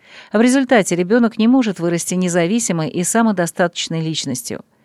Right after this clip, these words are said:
Если бабушки и дедушки круглосуточно опекают вашего кроху, не позволяют ему самостоятельно выполнять даже самые простые, давно знакомые действия,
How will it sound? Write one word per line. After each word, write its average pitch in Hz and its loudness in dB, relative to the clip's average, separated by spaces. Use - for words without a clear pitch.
Если 202 2
бабушки 185 0
и 175 0
дедушки 170 -2
круглосуточно 185 -2
опекают 165 -2
вашего 160 -2
кроху, 196 -2
не 233 4
позволяют 247 2
ему 233 2
самостоятельно 233 0
выполнять 170 -2
даже 175 0
самые 196 0
простые, 170 -2
давно 202 4
знакомые 156 -2
действия, 160 -4